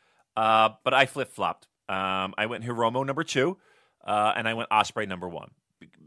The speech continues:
And, and here was my thought, and, and, and I agree with everything that you said. I agree with everything that you said. Um, and it, and, and here's the thing: it could very easily have flip-flopped back, you know, to, to where you sit.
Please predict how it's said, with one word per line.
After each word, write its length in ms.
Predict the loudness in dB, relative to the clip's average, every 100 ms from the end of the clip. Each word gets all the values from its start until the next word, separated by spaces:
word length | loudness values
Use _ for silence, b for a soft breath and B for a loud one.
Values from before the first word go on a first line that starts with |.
| _ -14
And, 180 | -12 -6
and 160 | -4 0
here 140 | 0
was 160 | 0 2
my 100 | 0
thought, 280 | 0 -6 -4
and, 140 | -4 -4
and, 180 | -6 -2
and 120 | 2
I 80 | 2
agree 240 | 0 -8
with 160 | -10 -8
everything 300 | -6 -6 -8
that 100 | -8
you 100 | -10
said. 220 | -8 -10 _ _ _ _ _ 2
I 100 | 4
agree 200 | 4 -2
with 100 | -6 2
everything 400 | 2 2 -8 -10
that 100 | -10
you 80 | -10
said. 240 | -8 -10 b b b b b
Um, 220 | -2 0 -2
and 120 | -6
it, 80 | -2
and, 200 | -4 -4 -12
and 120 | -10
here's 200 | -8 -6
the 60 |
thing: 120 | -6 -6
it 160 | -8
could 140 | -8 -10
very 340 | 0 0 0 -6
easily 440 | -6 -6 -4 -2
have 140 | -2 -2
flip-flopped 580 | -10 -10 -2 -2 -2 _ -4
back, 420 | -2 -2 _ -20 _ _ -18
you 100 | -12
know, 260 | -12 -14 _ _
to, 200 | -14 -14 -14
to 140 | -14
where 200 | -10 -10
you 180 | -10 -14
sit. 260 | -12 -14